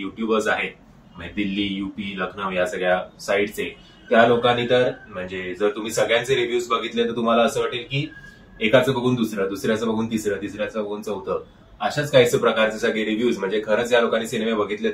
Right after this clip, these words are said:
की नाही याच्यावर शंका येते की फक्त एकमेकांचे videos बघून स्वतःच्या YouTube-वर video upload करतायत.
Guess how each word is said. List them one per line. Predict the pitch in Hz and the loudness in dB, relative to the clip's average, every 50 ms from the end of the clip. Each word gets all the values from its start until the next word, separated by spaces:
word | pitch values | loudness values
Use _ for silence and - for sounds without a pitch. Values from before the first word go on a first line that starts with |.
| - | -4
की | - 107 | -4 -4
नाही | 104 104 104 | -2 -2 -2
याच्यावर | 95 95 107 104 98 - | -2 -4 -6 -8 -8 -8
शंका | 104 95 95 110 107 | -8 -4 2 2 2
येते | 107 113 113 | 4 2 0
की | - - - 131 135 135 131 | -4 -6 -8 -8 -6 -4 -2
फक्त | 123 113 - - | -4 -4 -2 -4
एकमेकांचे | 110 107 98 - 104 101 98 95 92 107 | -4 -2 -4 -4 -8 -8 -10 -8 -8 -8
videos | 104 98 98 104 104 104 - | -10 -4 -2 -2 -2 0 0
बघून | - 101 107 127 120 - - - - - - - - - - | -2 0 2 2 2 2 0 -8 -16 -20 -20 -20 -20 -18 -8
स्वतःच्या | - 104 98 - 107 104 - 113 | -4 -2 0 0 0 0 0 0
YouTube-वर | 110 101 - 104 98 92 104 107 | -2 -2 -2 -4 -2 0 0 0
video | 101 95 92 98 98 | 0 0 0 0 0
upload | 95 - 95 92 95 | 0 -2 -4 -6 -6
करतायत. | 98 95 - - - 101 90 | -6 -6 -2 0 2 2 2